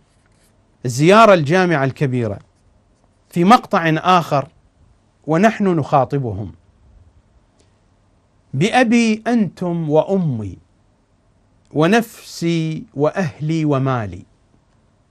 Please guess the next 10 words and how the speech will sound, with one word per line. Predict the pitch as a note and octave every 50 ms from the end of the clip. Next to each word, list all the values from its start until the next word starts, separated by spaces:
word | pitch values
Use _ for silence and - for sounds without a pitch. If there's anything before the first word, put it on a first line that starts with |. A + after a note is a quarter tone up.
| _ _ _ _ _ _ _ _ _ _ _ _ _ _ _ _ _ _ _ _ _ _ _ _ _ _ _ _ _ _ _ _ _ _ _ _ _ _ _
خطاب | - - D#3 - F#3+ F#3 F#3 E3 D3
مع | D#3 D3+ B2+ C3+ C#3 C#3+ - C#3+ C#3
آل | B2+ B2
محمد: | A#2+ A2 G2+ - - G#2 - G#2+ - _ _ _ _ _ _ _ -
"بأبي | D3+ G3+ A#3 - A#3 A3 E3+ D#3+ C#3 A#2 - - _ _ _ _ _ _
أنتم | F3+ A3+ A#3 G#3 A3 - G3 F#3 E3+ D#3
وأمي | D3+ D#3 C#3+ E3+ F#3 F3 D#3+ C3+ A#2+ G#2 F#2 F#2 - _ _ _ _ _ _ _ _ _ _ _ _
ونفسي | - D3+ E3+ G3+ G#3+ F3+ - - - - - D3+ C3+ A2 G#2 - _ _ _ _ _ _ _ _ _ _ _
وأهلي | - B3 - - G#3 F3 A#2 A#2 D3 C#3+ C3+ C3
ومالي، | B2 A#2+ A#2 C3+ D3 D#3 C#3+ A#2+ G#2+ G#2+ G2